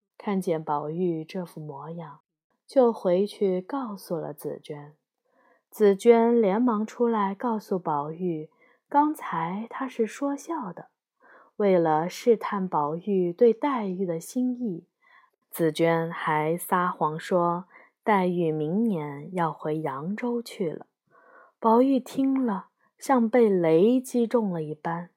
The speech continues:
顿时眼睛发直，说不出话来。这时晴雯刚好过来找他，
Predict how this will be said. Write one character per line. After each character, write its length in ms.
顿 260
时 520
眼 260
睛 240
发 320
直， 480
说 280
不 140
出 180
话 360
来。 340
这 180
时 520
晴 420
雯 360
刚 240
好 360
过 260
来 420
找 380
他， 300